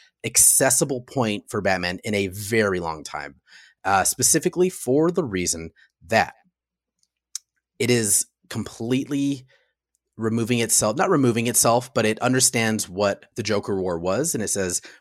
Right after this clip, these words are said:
"We understand that people have Joker fatigue. Here is a story for everyone," written, again, by James Tynion, that is completely separate of Joker.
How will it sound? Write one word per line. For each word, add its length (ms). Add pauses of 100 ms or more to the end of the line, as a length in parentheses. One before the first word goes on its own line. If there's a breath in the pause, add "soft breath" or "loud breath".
"We 120
understand 440
that 100
people 220
have 220
Joker 400
fatigue. 580 (260 loud breath)
Here 420
is 400
a 140
story 760 (260 soft breath)
for 280
everyone," 420
written, 260 (200)
again, 340
by 180
James 320
Tynion, 300 (240 loud breath)
that 280
is 260
completely 640
separate 420
of 80
Joker. 440